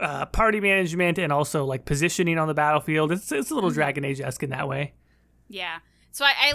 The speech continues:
Speaker 2: I really liked it for that. And the, the one I played the most, uh, was, oh, fuck. I forgot what it <laughs> I'm trying to look at my Game Boy case, see if I can remember it. Um, it was the one for the three D S. And, uh, hold on. Give me, let me just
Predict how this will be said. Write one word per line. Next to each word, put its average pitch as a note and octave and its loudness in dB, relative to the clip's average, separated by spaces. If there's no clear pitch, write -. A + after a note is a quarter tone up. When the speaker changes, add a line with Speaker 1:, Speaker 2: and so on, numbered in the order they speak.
Speaker 2:
I C4+ 0
really D#4+ -6
liked C#4 -4
it A#3 -14
for G3+ -14
that. F3+ -6
And A#3+ -8
the, B3+ -10
the C4 -10
one D#4+ -4
I F4 0
played C#4 -10
the A#3 -14
most, G3 -12
uh, F#3 -8
was, F3+ -12
oh, G#3+ -18
fuck. F#3 -14
I G#3 -12
forgot A3+ -16
what A3+ -20
it A3 -20
<laughs> E4 -16
I'm D#4 -10
trying D4+ -10
to C#4 -12
look C4 -6
at C#4 -6
my A#3 -4
Game A3+ -10
Boy A3 -14
case, D4 -14
see A4+ -16
if G4+ -12
I A4 -16
can A4 -20
remember E4+ -20
it. D#4+ -20
Um, D4 -10
it E4+ -14
was G4+ -18
the F#4 -20
one E4+ -8
for G#4 -20
the F#4+ -14
three D#4 -12
D B3 -8
S. F#3+ -6
And, A3+ -2
uh, A3 -6
hold A#3+ -18
on. F#3 -20
Give B3 -20
me, D#4+ -20
let B3+ -20
me D4+ -20
just G#3 -20